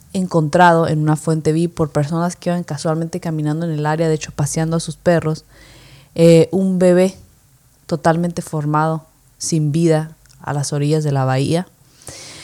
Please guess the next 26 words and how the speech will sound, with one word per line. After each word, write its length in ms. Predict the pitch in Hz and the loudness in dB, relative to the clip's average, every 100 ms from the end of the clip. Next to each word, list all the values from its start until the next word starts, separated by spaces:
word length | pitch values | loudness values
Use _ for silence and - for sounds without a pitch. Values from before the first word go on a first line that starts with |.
| - - _ - _ _ - | -20 -20 _ -20 _ _ -6
Y 120 | 180 | 0
entonces 360 | 165 160 160 165 | 2 2 2 0
agarran 320 | 170 143 156 | 2 2 2
a 40 | |
este 200 | 165 180 | 0 2
bebé, 300 | 160 151 165 | 2 4 2
¿qué 160 | - - | -2 -6
está 320 | 151 - 165 | -6 -2 0
pasando? 600 | 165 156 175 185 190 208 208 | 0 0 0 0 -2 -6 -6
Lo 320 | 165 139 135 | -4 -2 0
llevan 320 | 135 147 151 156 | 0 0 2 0
de 80 | |
inmediato. 680 | 156 143 139 147 156 - 185 - _ _ _ - | 0 2 2 0 -2 -4 -6 -8 _ _ _ -14
Se 320 | - - 160 | -6 2 2
sospecha 840 | 151 147 - 180 220 - 165 165 165 _ _ _ _ _ _ _ _ _ _ | 2 -4 -4 -4 -4 -4 -6 -6 -8 _ _ _ _ _ _ _ _ _ _
que 140 | - 165 | -12 -10
podría 360 | - 147 151 | -2 0 2
estar 240 | 160 151 160 | 0 -2 -2
relacionado, 800 | 156 147 - 139 139 139 143 170 | 0 -2 -2 -4 -2 -2 -2 -4
o 240 | 185 156 | -6 -4
no 160 | 143 147 | -2 -4
saben 540 | 143 156 151 160 170 160 | -4 0 0 0 -4 -6
si 160 | - | -10
podría 420 | 143 143 139 147 147 | -8 -4 -2 -2 -2
ser 240 | 160 151 | -4 -6
Connor 480 | - 165 156 143 | -4 -2 0 -2